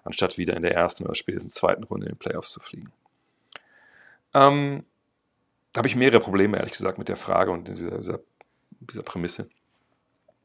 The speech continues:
Also erstmal, ich glaube nicht, dass großartig viele Spieler in der Geschichte der N B A wahnsinnig dafür gefeiert werden, dass sie mal eine Goldmedaille gewonnen haben, wenn sie in der Akt-, also wenn sie in der normalen N B A jetzt nicht viel,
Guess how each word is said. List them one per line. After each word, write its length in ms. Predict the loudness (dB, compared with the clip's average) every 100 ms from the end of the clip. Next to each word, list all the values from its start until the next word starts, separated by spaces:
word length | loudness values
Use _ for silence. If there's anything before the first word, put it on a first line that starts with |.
| -20 -14
Also 320 | -8 -4 -2
erstmal, 480 | 0 -2 0 0 0
ich 220 | -4 -14 -16 -2
glaube 260 | 2 2
nicht, 260 | 0 -4 -4
dass 300 | -4 -6 -8
großartig 500 | -6 -4 -4 -6 -8
viele 200 | -6 -4
Spieler 580 | -4 -4 0 0 0 -8 _ _ _ _ _ -12
in 60 | -8
der 100 | -6
Geschichte 340 | -4 -4 -4
der 120 | -4
N 100 | -4
B 120 | -2
A 260 | 0 -2 0
wahnsinnig 300 | -2 -2 -6
dafür 240 | -10 -8
gefeiert 420 | -6 0 2 2 0
werden, 280 | -2 -2
dass 160 | -6 -8
sie 140 | -8
mal 160 | -4 -4
eine 120 | -2
Goldmedaille 460 | -2 -2 -2 -2 -4
gewonnen 340 | -8 -10 -8
haben, 300 | -8 -8 -10
wenn 140 | -20 -20
sie 180 | -18
in 140 | -18 -16
der 300 | -16 -18 -20 _ _ _ -20 -20 -20 _ _ _
Akt-, 300 | -14 -10 -6
also 140 | -4
wenn 120 | -4 -6
sie 100 | -8
in 40 |
der 100 | -4
normalen 340 | 4 6 6
N 140 | 2 -4
B 100 | -2
A 240 | 0 -2 -6 -20 -20 -20 _ -12
jetzt 160 | -6
nicht 180 | -6 -6
viel, 380 | -6 -4 -4